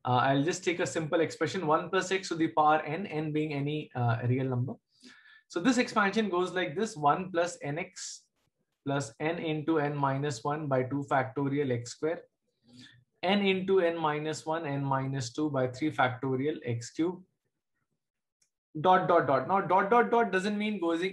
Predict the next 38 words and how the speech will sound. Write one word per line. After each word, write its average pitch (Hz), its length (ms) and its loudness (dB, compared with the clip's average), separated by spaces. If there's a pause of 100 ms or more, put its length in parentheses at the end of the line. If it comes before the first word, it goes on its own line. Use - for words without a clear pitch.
going 190 240 -2
to 202 80 -2
infinity. 170 560 -4
It 165 100 -2
depends 185 320 -2
upon 190 340 -2
what 175 220 2
kind 208 220 -2
of 196 100 -6
a 180 80 2
real 165 240 2
number 156 240 0
you 139 140 -2
have. 160 180 -4 (800)
If 214 200 -2
you 277 120 6
have 220 300 6
a 208 380 4 (120)
whole 220 240 6
number, 226 440 0
it 190 200 -8
will 214 140 -2
go 196 140 4
to 226 180 -4
finite 190 480 0
number 170 260 -2
of 135 160 -4
terms. 123 440 -8 (440)
Okay, 208 280 -4 (360)
we'll 240 160 4
talk 254 240 8
about 269 300 4
it 247 80 2
in 240 120 2
the 233 80 4
binomial 170 540 0
theorem 180 340 -4
chapter. 185 440 -2